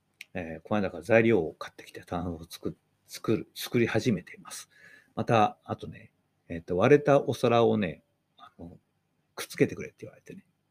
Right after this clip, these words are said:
で、くっつけてくれて、せめ-、あの、まあ、ボンドでくっつけてみたんです。まあ、あの、もう食器としては使わないんでね、えー、ボンド使っていいって言うから、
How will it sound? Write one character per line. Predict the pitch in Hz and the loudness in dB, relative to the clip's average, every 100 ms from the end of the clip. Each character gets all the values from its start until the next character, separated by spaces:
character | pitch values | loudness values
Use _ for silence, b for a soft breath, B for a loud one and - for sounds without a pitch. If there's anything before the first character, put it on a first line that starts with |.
| B B B B _ _ _ _ - - | B B B B _ _ _ _ -16 -12
で、 | - | -10
く | - | -10
っ | |
つ | - | -2
け | - | 0
て | 156 | 0
く | 92 | -4
れ | 85 | -10
て、 | - | -14
せ | - 123 | -6 -2
め-、 | 139 143 | -2 -4
あ | 113 | -4
の、 | 104 110 - _ _ _ _ | -2 -2 -6 _ _ _ _
ま | 104 | -2
あ、 | |
ボ | 104 131 | 2 2
ン | |
ド | 90 | 0
で | - | -8
く | - | -16
っ | - | -8
つ | - | -4
け | 143 | -4
て | 90 | -4
み | 95 | -14
た | - | -16
ん | _ | _
で | |
す。 | _ | _
ま | 131 117 | -4 -2
あ、 | 98 113 | -2 -2
あ | |
の、 | 107 104 | -2 0
も | 113 101 | 0 0
う | |
食 | - 110 | -2 -4
器 | - | -2
と | 147 | 0
し | |
て | 143 | 0
は | |
使 | - - | 0 -2
わ | 123 | 0
な | 127 | 0
い | 120 | -2
ん | 85 | -4
で | - | -10
ね、 | - _ B B B B _ _ | -20 _ B B B B _ _
え | 90 85 | -10 -6
ー、 | |
ボ | 87 101 | -4 -4
ン | |
ド | - | -4
使 | - - | -14 -18
っ | - | -14
て | 80 | -14
い | |
い | - | -14
っ | |
て | - | -18
言 | |
う | - | -20
か | |
ら、 | _ | _